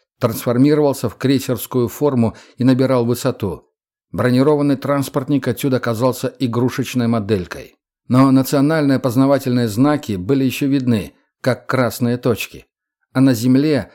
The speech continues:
в тон им, перед главным корпусом лаборатории, подрагивал на флагштоке красный флаг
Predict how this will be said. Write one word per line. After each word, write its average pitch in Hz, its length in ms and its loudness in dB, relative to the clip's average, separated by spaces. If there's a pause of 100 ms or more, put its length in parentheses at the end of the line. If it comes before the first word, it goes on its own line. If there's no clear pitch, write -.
в - 120 -20
тон 120 440 2
им, 131 320 0
перед 120 320 -2
главным 120 480 2
корпусом 117 640 -2
лаборатории, 113 760 0 (280)
подрагивал 135 640 2
на 127 120 2
флагштоке 127 640 -4
красный 123 560 -4
флаг 127 380 -4